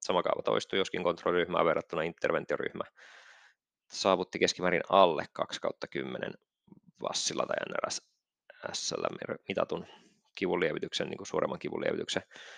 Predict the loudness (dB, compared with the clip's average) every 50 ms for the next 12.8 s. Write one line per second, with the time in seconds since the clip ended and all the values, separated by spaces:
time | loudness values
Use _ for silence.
0 | -20 -20 _ -6 -2 -2 2 6 6 6 6 6 4 4 6 6 6 6 6 2
1 | -2 -2 -4 -4 -2 -2 -2 -2 -2 -4 -4 -6 -6 -8 -8 -6 -4 -2 -2 -2
2 | -2 -2 -2 0 0 0 0 0 -4 -2 0 -2 -2 0 -4 -6 -4 -4 -4 2
3 | 4 4 4 4 2 -6 -8 -8 -6 -4 -4 2 4 4 4 4 2 -2 2 2
4 | 0 0 0 -10 -6 -6 -4 -4 -2 -2 -2 -2 -2 -4 _ _ _ -20 _ _
5 | _ _ _ _ _ -6 -6 -6 -4 -2 0 0 0 2 2 0 0 0 0 -2
6 | 2 2 2 2 0 -2 0 0 2 2 2 2 2 0 -2 -2 -4 -4 -4 2
7 | 6 6 6 6 4 0 0 0 0 -2 0 0 -2 -2 -2 -4 -4 0 -2 0
8 | 4 4 4 4 4 2 2 0 0 0 -4 -4 -4 -2 -2 -2 -4 -4 -8 -12
9 | -12 -10 -8 -6 -6 -4 -4 -6 -8 _ -18 -20 -20 -20 -20 -20 _ _ _ _
10 | _ -6 -2 0 0 0 0 0 0 0 0 2 2 0 2 2 -2 -2 0 0
11 | 0 0 -2 -2 -2 -2 -2 -2 -2 -4 -2 -4 -4 -4 -4 -6 -6 -6 -6 -6
12 | -6 -6 -6 -6 -8 -12 -10 -10 -10 -8 -6 -6 -6 -4 -6